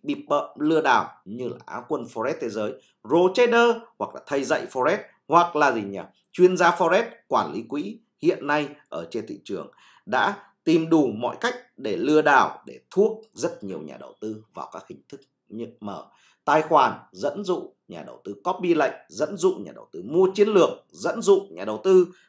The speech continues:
tham gia vào trong thị trường này để đánh ủy thác, dẫn dụ nhà đầu tư tham gia vào những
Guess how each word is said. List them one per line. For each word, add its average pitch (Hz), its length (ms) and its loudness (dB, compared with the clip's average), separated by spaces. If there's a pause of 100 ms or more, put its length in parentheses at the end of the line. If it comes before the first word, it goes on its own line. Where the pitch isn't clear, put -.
(100)
tham 208 200 2
gia 202 500 4
vào 151 280 4
trong 233 160 -2
thị 202 180 -4
trường 135 200 -2
này 120 340 -4
để - 140 -20
đánh - 200 -18
ủy 143 220 -10
thác, 151 180 -8 (280)
dẫn 202 220 -4
dụ 180 260 6
nhà - 160 -6
đầu 170 200 -8
tư 170 300 4 (300)
tham 220 160 4
gia 208 520 4
vào 113 460 4
những 92 180 -10